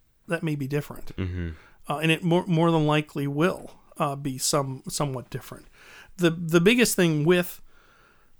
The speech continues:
Speaker 1: the cryptocurrencies in a proper iter-, uh, iteration would be that they couldn't be manipulated.
Speaker 2: Okay.
Speaker 1: So, you know, the, the scarcity of cryptocurrency is real.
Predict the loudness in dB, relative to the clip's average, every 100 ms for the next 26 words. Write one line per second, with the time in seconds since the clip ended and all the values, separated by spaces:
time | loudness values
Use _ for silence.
0 | _ _ -4 0 2 2 2 2 2 4
1 | 4 2 -2 -4 -6 -6 -6 0 2 2
2 | 0 0 0 -2 -4 -6 -6 _ _ _
3 | -20 -20 -6 -2 2 2 2 0 -6 -10
4 | -4 2 2 2 -2 -2 -4 -8 -8 -8
5 | -6 4 6 8 6 0 -4 -4 -6 -8
6 | -12 -14 -18 -20 _ _ -10 -10 -10 -10
7 | -6 -2 -2 -2 -4 -6 -4 -2 0 0
8 | -2 -2 0 0 -2 -4 -4 -12 -20 -20
9 | -18 -2 0 0 0 4 4 6 2 4
10 | 2 0 0 -2 0 -2 -2 -2 -2 -4
11 | -2 -2 -2 -2 0 -2 -6